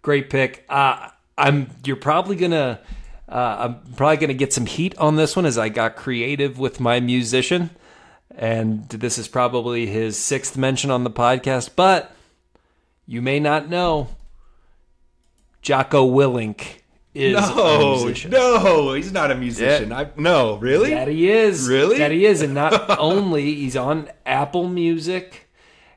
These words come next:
Speaker 1: and he had a high school band named Time by Rollins. I think it was. That was the name of his high school band, but still
Speaker 2: Okay.
Speaker 1: jams out on the guitar,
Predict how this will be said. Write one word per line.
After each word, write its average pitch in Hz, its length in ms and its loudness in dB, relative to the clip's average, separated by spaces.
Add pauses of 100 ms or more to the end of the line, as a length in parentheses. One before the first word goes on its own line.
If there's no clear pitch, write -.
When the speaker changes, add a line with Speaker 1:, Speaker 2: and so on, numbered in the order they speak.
Speaker 1:
and 131 320 -4
he 139 320 -4
had 147 680 0
a 127 180 -6
high 151 340 -4
school 123 480 -6
band 110 680 -10 (440)
named 120 640 -2
Time 147 380 -2
by 139 180 2
Rollins. 135 800 -2 (440)
I - 80 -18
think 139 200 -8
it 98 100 -8
was. 69 360 -14 (180)
That 107 180 -8
was 107 120 -10
the 113 80 -8
name 110 180 -6
of 104 80 -12
his 110 180 -6
high 143 200 0
school 139 320 -4
band, 120 400 -4 (200)
but 120 140 -10
still 160 220 0
Speaker 2:
Okay. 160 80 -4
Speaker 1:
jams 160 340 2
out 160 200 4
on 156 140 2
the 147 60 -2
guitar, 135 680 2